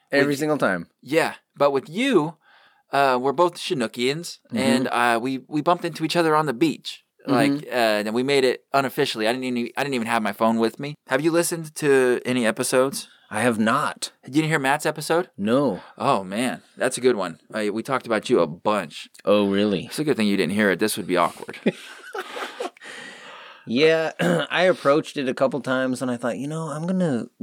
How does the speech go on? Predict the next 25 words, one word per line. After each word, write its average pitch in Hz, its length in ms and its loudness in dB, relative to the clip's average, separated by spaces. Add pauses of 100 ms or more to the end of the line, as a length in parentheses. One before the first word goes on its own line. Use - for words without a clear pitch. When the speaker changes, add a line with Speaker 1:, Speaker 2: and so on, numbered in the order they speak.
Speaker 1:
go 107 200 2
in 104 120 2
there 98 200 2
and 92 120 0
talk 92 280 0
with 90 140 -6
Jeff 92 320 0
here 95 160 2
pretty 92 300 0
soon. 92 420 0 (1120)
And 101 320 2
something 117 380 2
about 92 460 0 (680)
being 101 300 -4
totally 95 640 -4 (260)
Speaker 2:
Fresh. - 480 -2
Speaker 1:
fresh 101 520 -2
was 98 180 -8
attractive. 101 720 -4 (100)
Speaker 2:
Yeah, 98 280 -2 (520)
it 123 140 0
is. 98 440 0
I 151 140 0
Speaker 1:
A 175 100 2
couple 135 140 -6